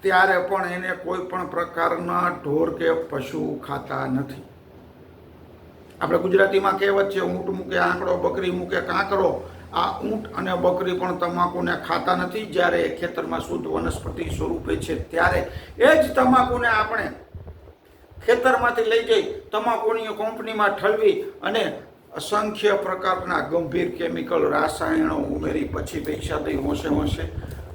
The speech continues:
ખાતા હોઈએ છીએ. પરિણામે ગેસ, એસિડિટી, અપચન, કબજિયાતથી શરૂઆત થઈ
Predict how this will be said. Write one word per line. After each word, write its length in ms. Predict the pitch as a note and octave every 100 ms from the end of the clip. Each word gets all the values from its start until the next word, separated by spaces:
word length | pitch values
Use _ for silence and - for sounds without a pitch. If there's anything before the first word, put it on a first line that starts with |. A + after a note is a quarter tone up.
| -
ખાતા 320 | - D3 F3
હોઈએ 320 | E3 E3+ E3
છીએ. 220 | - E3+
પરિણામે 640 | D#3+ D3+ D3 E3+ A#2+ D#3+ - - -
ગેસ, 240 | E3+ -
એસિડિટી, 540 | D#3 - E3+ E3+ D#3+
અપચન, 500 | D3+ D3+ E3+ - -
કબજિયાતથી 640 | D#3 D3+ E3+ D3+ D#3+ - D3+
શરૂઆત 680 | - E3 F3 F3 E3 -
થઈ 120 | -